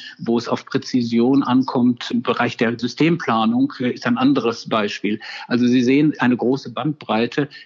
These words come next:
ganz unabhängig mehr von dem traditionellen Bild im Bereich Automotive, wo es darum geht, sicherzustellen, dass ein, ein Kunde von A nach B kommt oder eben dann bei autonomen Systemen auch im, im, äh, autonomen Fahren,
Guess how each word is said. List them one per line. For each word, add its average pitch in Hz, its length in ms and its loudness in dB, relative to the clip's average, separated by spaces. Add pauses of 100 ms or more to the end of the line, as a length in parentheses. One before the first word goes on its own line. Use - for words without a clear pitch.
ganz 139 240 0
unabhängig 123 560 0
mehr 113 140 0
von - 100 -8
dem 101 140 -2
traditionellen 117 760 2
Bild 117 340 2 (120)
im 120 80 0
Bereich 110 320 -4
Automotive, 123 720 0 (480)
wo 117 100 2
es 113 100 -6
darum 117 280 0
geht, 113 440 0
sicherzustellen, 113 800 0
dass 107 180 -2
ein, 110 240 2
ein 110 180 0
Kunde 123 280 2
von 110 220 0
A 104 120 2
nach 104 200 0
B 117 180 2
kommt 131 420 0 (260)
oder 127 280 2
eben 120 220 2
dann 113 160 2
bei 107 60 -2
autonomen 107 520 0
Systemen 127 580 0
auch 113 300 -6
im, 117 140 -8 (100)
im, 110 280 0
äh, 104 420 -8
autonomen 113 500 2
Fahren, 123 480 0